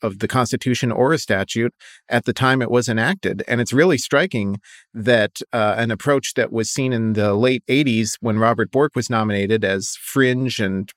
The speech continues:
potentially disqualifying is now so uncontroversial that it's, uh, that it's supported by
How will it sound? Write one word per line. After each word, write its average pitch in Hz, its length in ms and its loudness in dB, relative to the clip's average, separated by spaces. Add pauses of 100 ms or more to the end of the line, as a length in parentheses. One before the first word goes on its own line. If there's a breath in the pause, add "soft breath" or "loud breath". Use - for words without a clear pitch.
(100)
potentially 120 400 0
disqualifying 107 920 0 (360 loud breath)
is 113 160 -4
now 127 160 2
so 151 220 0
uncontroversial 127 880 -2
that 110 180 0
it's, - 260 -6
uh, 107 400 2
that 113 140 0
it's - 320 -6 (140)
supported 127 480 0
by 113 340 2